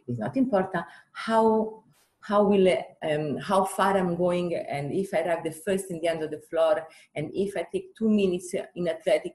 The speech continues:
way without any problem, which dance? Yes, it's also important, but it's not the only one. It's important the way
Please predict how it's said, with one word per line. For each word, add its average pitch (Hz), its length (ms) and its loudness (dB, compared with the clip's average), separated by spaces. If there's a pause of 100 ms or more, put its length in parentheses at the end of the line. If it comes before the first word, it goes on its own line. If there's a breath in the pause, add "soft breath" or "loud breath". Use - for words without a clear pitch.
way 175 340 0
without 165 400 0
any 165 160 -8
problem, 143 440 -4
which 143 240 -14
dance? - 360 -12 (680)
Yes, - 340 -8 (260)
it's - 160 -2
also 311 320 0
important, 113 520 -12 (1080)
but 135 220 -8
it's 151 140 -10
not 170 220 -4
the 151 60 -2
only 131 240 -2
one. 101 320 -6
It's 135 160 -10
important 143 540 -6 (640 soft breath)
the 127 120 0
way 131 600 4